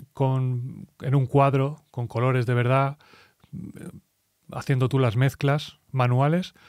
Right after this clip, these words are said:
Bueno, es que es absurdo, ¿no? Si hay tabletas digitales que puedes dibujar directamente en la pantalla. O incluso, ¿para qué voy a dibujar? Si hay una I A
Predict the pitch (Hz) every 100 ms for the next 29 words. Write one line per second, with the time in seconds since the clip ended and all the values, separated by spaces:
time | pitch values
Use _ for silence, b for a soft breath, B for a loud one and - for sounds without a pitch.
0 | b b b _ 117 160 120 98 120 -
1 | 151 151 143 - 170 165 170 196 - 127
2 | 127 117 123 131 117 107 107 113 117 131
3 | 120 - 107 117 110 101 113 - 117 120
4 | 113 113 104 113 120 110 107 98 92 160
5 | 156 107 113 98 98 92 110 107 101 95
6 | - 101 95 120 143 127 101 - 165 151
7 | B B - 127 123 131 117 127 135 123